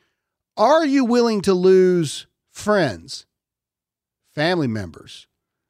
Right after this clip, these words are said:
loved ones? Are you willing to truly stand alone for what you believe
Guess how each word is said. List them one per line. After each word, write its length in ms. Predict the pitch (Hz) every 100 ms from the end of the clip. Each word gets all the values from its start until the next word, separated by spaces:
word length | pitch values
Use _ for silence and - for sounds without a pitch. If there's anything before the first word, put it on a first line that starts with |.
| _
loved 400 | 117 131 170 151
ones? 480 | 117 95 82 - - - _ _ _ _ _ -
Are 320 | 311 294 320
you 320 | 254 247 262
willing 760 | 226 180 214 160 131 123 151 - _ _ _ -
to 260 | - 156
truly 920 | 117 - - 208 240 269 269 269 262
stand 880 | 233 - - - 196 214 226 226 220 -
alone 880 | 151 135 123 156 131 98 95 113 - _ _ _ _ _ _ _ -
for 140 | 147
what 460 | 123 147 196 208 _ _
you 420 | 123 123 180 190 170
believe 800 | 151 135 135 147 117 113 113